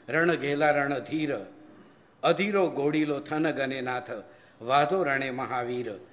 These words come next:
મારા કેસર ભીના કંથ હો, સીધાઓજી રણ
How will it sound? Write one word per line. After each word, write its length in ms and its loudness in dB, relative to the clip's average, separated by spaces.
મારા 200 -2
કેસર 500 -4
ભીના 320 -4
કંથ 340 -10
હો, 260 -12
સીધાઓજી 680 -4
રણ 260 -10